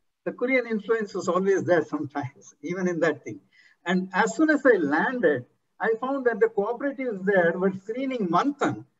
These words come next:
and I was asked to give a translation of all the dialogue in English, which somebody translated into Malayalam. So the influence of Korean in the formation of the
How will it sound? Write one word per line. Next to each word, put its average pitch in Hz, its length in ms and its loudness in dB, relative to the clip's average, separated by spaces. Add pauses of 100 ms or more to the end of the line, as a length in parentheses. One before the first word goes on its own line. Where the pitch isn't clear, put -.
(100)
and 190 120 2
I 240 140 10
was 269 220 2
asked 240 260 2
to 262 100 -6
give 226 200 0
a 220 80 6
translation 208 720 2
of 185 120 -2
all 190 140 0
the 185 100 0
dialogue 170 480 0
in 160 120 2
English, 165 500 0
which 165 160 -8
somebody 165 400 -2
translated 156 680 -6
into 160 200 -8
Malayalam. 139 560 -6 (380)
So 208 200 0
the 196 140 2 (160)
influence 285 580 -2
of 269 220 -2
Korean 226 420 0 (300)
in 214 180 0
the 220 120 0
formation 220 560 -2 (140)
of 190 140 -4
the 214 160 -2